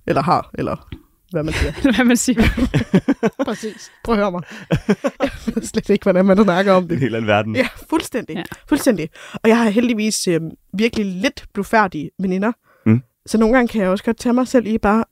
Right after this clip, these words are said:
Speaker 1: at stå og glo på deres bryster.
Speaker 2: Mhm.
Speaker 1: For jeg bliver så fascineret. Jeg synes simpelthen bare, de er så flotte.
Speaker 2: Mm.
Speaker 1: Men lige med bryster, der er jeg alligevel sådan... Der bliver jeg faktisk ikke misundelig.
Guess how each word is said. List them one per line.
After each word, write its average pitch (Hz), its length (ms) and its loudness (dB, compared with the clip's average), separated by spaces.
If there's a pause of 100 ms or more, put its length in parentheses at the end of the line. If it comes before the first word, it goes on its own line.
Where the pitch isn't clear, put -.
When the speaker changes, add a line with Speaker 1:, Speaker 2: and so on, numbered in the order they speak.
(240)
Speaker 1:
at 202 160 -6
stå - 260 0 (140)
og 196 120 -2
glo 247 180 2 (560)
på 226 80 6
deres 190 180 2
bryster. - 300 -4 (280)
Speaker 2:
Mhm. 214 220 2
Speaker 1:
For 294 80 2
jeg 247 60 0
bliver 269 240 0 (100)
så - 280 -6 (160)
fascineret. 277 440 2
Jeg 185 60 -4 (360)
synes 269 140 2
simpelthen 277 240 6
bare, 190 120 2
de 180 80 -6
er 160 60 -6
så - 100 -10
flotte. - 340 0 (360)
Speaker 2:
Mm. 190 340 4 (140)
Speaker 1:
Men 233 160 2
lige 262 200 4 (100)
med 330 60 0
bryster, 277 340 0 (460)
der 320 60 6
er 320 100 6
jeg 240 100 4
alligevel 247 320 2
sådan... 226 280 -2 (2000)
Der 370 120 4
bliver 247 120 4
jeg 214 60 4
faktisk 233 220 2
ikke 330 140 -2
misundelig. 202 320 -2